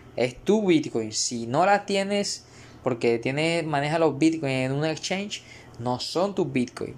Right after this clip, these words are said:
y lo hemos visto en estos días. Entonces, eh, como ya lo dije, Bitcoin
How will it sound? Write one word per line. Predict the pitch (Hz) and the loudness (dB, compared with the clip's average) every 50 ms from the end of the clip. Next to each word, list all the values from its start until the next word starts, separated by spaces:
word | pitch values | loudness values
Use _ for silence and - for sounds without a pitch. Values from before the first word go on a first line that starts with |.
| - - | -12 -8
y | 123 127 127 127 | -4 -2 0 2
lo | 123 120 120 | 2 4 2
hemos | 120 131 143 139 131 | 2 2 0 0 0
visto | 139 135 135 - 131 | 0 -2 -2 -2 -2
en | 127 | -2
estos | 127 123 - 123 110 | -2 -2 -2 -4 -2
días. | 110 107 104 - - - - - - - - - - - - | -2 -4 -4 -4 -6 -10 -14 -20 -20 -18 -16 -16 -16 -12 -8
Entonces, | - 147 139 139 170 180 185 180 220 226 226 220 - - - - - - - - - - - - - - - - - - | -6 -4 -2 2 2 2 2 4 4 2 2 2 -2 -12 -20 -20 -20 -20 -20 -20 -20 -20 -20 -20 -20 -20 -20 -16 -8 -2
eh, | 147 151 156 156 156 156 147 147 143 139 131 127 - - - - - - | 0 0 2 2 2 2 2 2 2 0 -2 -4 -6 -12 -20 -20 -12 -6
como | - 151 151 | -2 2 4
ya | 151 165 | 6 6
lo | 190 202 | 6 6
dije, | 208 220 196 170 135 | 4 4 2 0 -2
Bitcoin | 117 123 135 151 160 160 - 185 185 190 190 190 | -2 0 2 2 2 2 2 2 2 2 0 -4